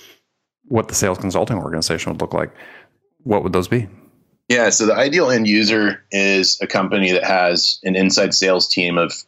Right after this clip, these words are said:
Speaker 2: I don't know, five to a hundred reps that uses Salesforce dot com that sells one to two products, and they're changing. Either they're hiring people, they're, you know,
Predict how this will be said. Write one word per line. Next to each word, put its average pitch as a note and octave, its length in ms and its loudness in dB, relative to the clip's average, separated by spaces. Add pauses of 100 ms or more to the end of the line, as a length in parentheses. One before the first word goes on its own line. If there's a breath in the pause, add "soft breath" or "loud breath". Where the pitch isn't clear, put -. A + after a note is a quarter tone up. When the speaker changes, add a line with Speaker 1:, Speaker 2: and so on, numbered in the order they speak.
Speaker 2:
I - 60 -8
don't - 80 -6
know, - 100 -18
five F2+ 320 0
to F2 120 0
a D#2+ 40 -4
hundred F2 280 -4
reps D#2+ 420 2
that E2 240 -4 (760)
uses G#2 320 4
Salesforce F#2+ 460 2
dot F#2 180 2
com E2+ 440 -2 (540)
that F2+ 120 -2
sells F#2 340 2
one F#2+ 200 0
to F2+ 80 -2
two - 160 -2
products, - 640 -2 (360)
and E2+ 400 -2 (680)
they're G2+ 120 2
changing. E2+ 600 -2 (440)
Either F2+ 180 2
they're E2+ 140 2
hiring F#2+ 400 0
people, F#2 600 0
they're, D#2+ 340 -2 (460 soft breath)
you - 40 -2
know, - 120 -10